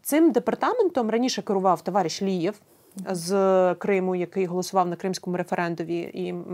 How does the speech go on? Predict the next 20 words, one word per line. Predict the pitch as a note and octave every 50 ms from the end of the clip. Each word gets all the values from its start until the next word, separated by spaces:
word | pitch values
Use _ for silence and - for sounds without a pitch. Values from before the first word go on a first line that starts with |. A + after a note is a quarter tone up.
| F3 - -
ми, | F#3 F#3 F3 F3 E3+ - _ - - _ _ _ _ -
е, | F3+ F3 E3 D#3+ D#3 D#3 - - - -
в | F#3 F3 E3+ E3+ E3
січні | E3 - - A#3 G#3 - - F#3+ F3 E3
цього | D#3+ - F3+ E3 D#3+ E3+ E3+ E3+
року | F#3+ B3 A#3 - - E3+ E3 D#3+ D3+ -
писали | - F#3 - - F#3 F3 E3 D#3 D#3+
дуже | D#3+ E3+ E3 E3+
детально, | E3 E3 - F3 D#3 D#3 D#3+ E3+
хто | - - F#3+ F3+
ця | F3+ - E3+
людина. | E3+ D#3+ D#3 E3 D#3+ E3+ G#3+ B3+ - _ _ _ - _ - _ _ _ _ -
Ем, | - F3+ F3 E3 D#3+ D#3+ D#3+ D#3+ D#3 - - -
і, | - F#3 F3 F3 E3+ E3
е, | D#3+ D#3+ D#3+ D#3 - - E3+ E3+ F3+ F3 E3 - - F#3
слава | - - F#3 F3+
Богу, | E3 F3+ F3+ F3+
його | F#3 F3+ F3+ F#3+
пішли. | F#3 - - - - C4 F4 A#4 - _ _ _ _ _ _ _ _ _
Але | - - G#3 G#3 B3 B3+ A#3 F#3+